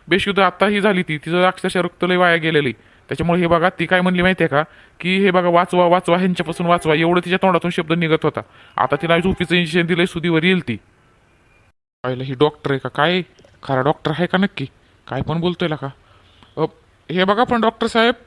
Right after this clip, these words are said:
ती सुदीवर येईल का नाही? मग चांगली गोष्ट आहे ना, ती सुदीवर आल्यानंतर तिचं घरदार काय काय सगळं, सगळं सांगेल ना तुम्हाला आणि ती पोलिसांना पण सांगेल. त्यामुळे हे बघा, मी निघतो, कारण घरचे सगळे वाट बघत असतील. त्यांना सांगितलं नाही, काय नाही.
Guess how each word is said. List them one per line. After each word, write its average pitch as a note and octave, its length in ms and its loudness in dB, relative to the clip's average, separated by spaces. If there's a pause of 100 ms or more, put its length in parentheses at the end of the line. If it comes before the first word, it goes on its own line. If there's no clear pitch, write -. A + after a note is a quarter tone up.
(180)
ती G#3 80 -4
सुदीवर A#3+ 360 2
येईल A#3+ 140 2
का G#3 120 -2
नाही? F#3 220 2 (440)
मग G3 80 0
चांगली B3+ 300 0
गोष्ट B3+ 240 0
आहे B3 100 2
ना, C4+ 180 0 (100)
ती F#3+ 60 -4
सुदीवर G#3+ 280 2
आल्यानंतर A3+ 380 2
तिचं G#3+ 220 -2
घरदार G#3 400 2
काय G#3 240 2
काय G3+ 180 0
सगळं, G#3 280 -2
सगळं G#3 240 -2
सांगेल A3 340 0
ना C4 60 -4
तुम्हाला G#3 340 0 (400)
आणि D#3 140 -4
ती G3 60 -8
पोलिसांना A3 420 -4
पण G#3 160 -2
सांगेल. F3+ 320 0 (460)
त्यामुळे F#3 280 0
हे G3+ 80 2
बघा, G3 240 2 (200)
मी F#3+ 160 0
निघतो, G#3+ 360 0 (240)
कारण D#3+ 200 -2
घरचे F#3+ 280 -2
सगळे F#3+ 200 -2
वाट F#3 180 2
बघत E3 240 -4
असतील. C3+ 240 -8 (480)
त्यांना F3 240 0
सांगितलं F#3 380 0
नाही, E3+ 140 2
काय E3+ 180 2
नाही. C3+ 160 -6